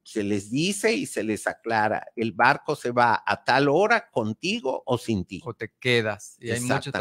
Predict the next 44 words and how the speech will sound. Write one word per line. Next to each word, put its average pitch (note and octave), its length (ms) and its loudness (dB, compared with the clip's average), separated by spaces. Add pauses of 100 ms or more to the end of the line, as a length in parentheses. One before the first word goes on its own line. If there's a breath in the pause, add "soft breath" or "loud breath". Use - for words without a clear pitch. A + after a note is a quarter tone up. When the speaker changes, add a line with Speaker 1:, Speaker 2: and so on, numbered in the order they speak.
Speaker 2:
pasajeros C#3 260 -2
que A#2 140 -12
se - 180 -12
quedan D#3 320 0
y A#2+ 80 -4
tienen B2 260 0
que B2 100 -4
comprar A#2+ 340 -2
su A2+ 160 -12
boleto A2+ 340 -2
de A2 60 0
avión A2+ 260 -2
de A2 120 -4
nuevo, D#3 500 0 (200 soft breath)
su - 200 -4
hotel B2 420 2
para A2+ 300 -2
pernoctar A2+ 720 0
y C3 100 -4
todo A#2 280 -4
lo G#2+ 100 -8
demás. G2+ 260 -6
Speaker 1:
O A#2 100 4
la A#2 120 6
Speaker 2:
O G#2+ 40 -2
sea, - 140 4
Speaker 1:
forma C3+ 280 6
Speaker 2:
sí B2+ 60 0
Speaker 1:
de B2 100 2
Speaker 2:
pasa, A2 160 2
Speaker 1:
cómo C#3 180 2
Speaker 2:
¿no? C#3 80 -2
Speaker 1:
llegar C3 500 4
al A#2+ 280 4
siguiente B2 640 -2
destino C3 600 -2
donde A#2 300 0
Speaker 2:
Para A#2 80 2
Speaker 1:
el A2+ 60 2
barco A#2+ 340 8
va B2+ 80 6
a B2+ 60 10
Speaker 2:
alcanzar B2 120 6
al A#2+ 80 -2